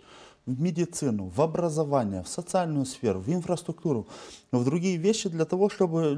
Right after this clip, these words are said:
людям начало жить комфортнее здесь в стране. Мы должны, знаете как, переломить ситуацию. Почему? Потому что <clears throat> вот, э, чувствуется вот в обществе, да, из-за того, что вот,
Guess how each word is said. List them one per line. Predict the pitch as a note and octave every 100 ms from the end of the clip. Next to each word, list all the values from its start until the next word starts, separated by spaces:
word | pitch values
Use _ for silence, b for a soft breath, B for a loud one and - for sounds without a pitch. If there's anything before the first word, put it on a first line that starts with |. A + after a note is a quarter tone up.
| D3+
людям | F#3+ F3+ E3 D#3
начало | D#3 D#3+ D3 B2
жить | C#3 D3
комфортнее | - C#3 B2+ A#2 - F#2+ F2+
здесь | F2 F2+
в |
стране. | - F#2 F2+ - _ B B B B B _
Мы | A#2+ E3
должны, | F#3+ E3 D#3 C3 D#3 G3
знаете | E3 D#3+ D#3 D3+
как, | B2+ G#2+ -
переломить | C3+ D3 D3+ E3+ F3+
ситуацию. | - - - D3 F#3+ G#3+ - E3+ B2 G#2 B B B B B B - _
Почему? | C3 - F#3+ A#3
Потому | F3 F3+ E3+
что | - D3+ C#3 - _
<clears throat> | E3+ - C3+ A#2+ G#2+ G#2+ - -
вот, | C3+ C3+ -
э, | C#3 C3+ C3 B2+ B2 A#2 A2 b b b b _ _ _ b b b b b _ -
чувствуется | A#3 A3+ - D#3+ - C3
вот | B2 A#2
в | D#3
обществе, | A3+ - C#3+ - G#2+
да, | G#2+ E3+
из-за | D3 B2
того, | B2+ C#3 C#3+
что | C3+ -
вот, | A#2